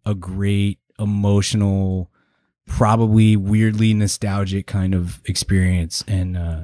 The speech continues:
and I, I quite liked it. So two, two for me.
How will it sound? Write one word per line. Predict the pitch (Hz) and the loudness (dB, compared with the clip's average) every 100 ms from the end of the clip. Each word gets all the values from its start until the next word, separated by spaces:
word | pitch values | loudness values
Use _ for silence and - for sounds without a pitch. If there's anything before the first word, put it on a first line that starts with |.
| - | -8
and | 90 87 | -6 -4
I, | 85 - | -6 -6
I | 90 | -6
quite | - 87 | -4 -4
liked | 85 82 | -4 -6
it. | 87 _ | -10 _
So | - 85 78 - | -8 -8 -8 -8
two, | - 107 - | -2 0 0
two | - 120 | 0 0
for | 98 | 0
me. | 85 | -6